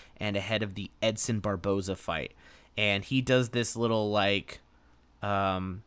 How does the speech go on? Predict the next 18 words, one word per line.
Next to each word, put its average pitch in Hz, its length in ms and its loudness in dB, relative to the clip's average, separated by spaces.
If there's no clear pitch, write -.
single 131 360 4
leg 113 220 6
shot 113 480 4
kinda 117 220 -2
back 107 380 4
and 110 120 -4
forth, 110 540 -2
um, 104 260 -2
when 110 140 0
they're 110 180 2
announcing 110 460 0
his 104 200 -4
name, 101 460 0
when 113 140 0
Bruce 127 260 2
Buffer 113 320 2
is 110 160 0
saying 104 460 0